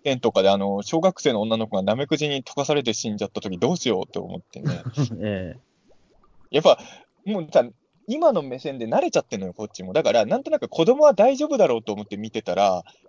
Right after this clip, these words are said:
Speaker 1: 死ぬからびっくりするっていうのが。俺、だからね、あの、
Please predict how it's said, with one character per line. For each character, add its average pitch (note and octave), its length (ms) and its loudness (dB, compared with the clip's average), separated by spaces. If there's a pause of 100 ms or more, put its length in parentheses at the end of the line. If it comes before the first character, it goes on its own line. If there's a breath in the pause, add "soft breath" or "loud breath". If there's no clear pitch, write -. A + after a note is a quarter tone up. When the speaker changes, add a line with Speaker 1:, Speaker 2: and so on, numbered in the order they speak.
(240)
Speaker 1:
死 - 220 -2
ぬ G#3+ 80 0
か C#3 100 4
ら G2 60 2
び G#2+ 120 -10
っ - 40 -18
く - 120 -10
り A2+ 80 -10
す - 240 -16
る E3+ 60 -18
っ - 180 -20
て - 80 -18
い - 60 -16
う - 60 -20
の - 60 -20
が。 - 260 -18 (120)
俺、 A#2+ 180 0
だ C#3 100 4
か C3 80 6
ら G#2+ 60 8
ね、 G#2+ 280 0
あ G#2+ 100 -2
の、 G#2 420 -6